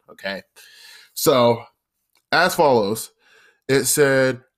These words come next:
"I'm not looking for anything serious right now either." And then she replies with,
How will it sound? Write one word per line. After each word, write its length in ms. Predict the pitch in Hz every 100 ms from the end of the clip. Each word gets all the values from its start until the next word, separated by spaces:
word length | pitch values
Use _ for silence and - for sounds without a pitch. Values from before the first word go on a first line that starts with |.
| -
"I'm 220 | 139 180
not 180 | 180 165
looking 400 | 165 170 160 156
for 480 | - 156 151 143 139
anything 420 | 147 151 147 151 143
serious 640 | - 143 143 135 131 -
right 280 | 123 127 117
now 440 | 123 120 117 110 123
either." 340 | 127 85 - - _ _ _ - - -
And 200 | 127 123
then 220 | 123 135
she 260 | 127 - 151
replies 640 | 139 135 139 135 131 131
with, 320 | 123 127 123